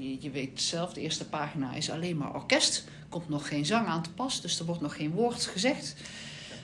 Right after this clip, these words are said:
Maar die muziek begint en ik, nou, ik kan dat, dat komt aanrollen. Ik kan het bijna over het publiek zien rollen.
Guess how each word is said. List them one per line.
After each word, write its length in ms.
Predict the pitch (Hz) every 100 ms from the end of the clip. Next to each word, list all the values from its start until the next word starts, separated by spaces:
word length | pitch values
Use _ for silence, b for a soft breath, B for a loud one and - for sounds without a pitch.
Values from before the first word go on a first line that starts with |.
| B
Maar 220 | - 208 214
die 140 | 220
muziek 440 | 214 214 285 285
begint 500 | 170 170 247 269 - -
en 400 | 190 196 190 190 -
ik, 180 | - 180 -
nou, 260 | 180 175 208
ik 140 | 208
kan 220 | 254 240
dat, 300 | 226 214 - - -
dat 200 | 214 208
komt 280 | 247 208 - -
aanrollen. 760 | 208 277 294 - 277 277 285
Ik 120 | 233
kan 160 | 269 240
het 220 | 196 196
bijna 520 | 196 262 349 311 285
over 240 | 247 262 220
het 120 | -
publiek 420 | 220 208 302 -
zien 460 | 165 156 226 320 277
rollen. 520 | 202 214 233 277 349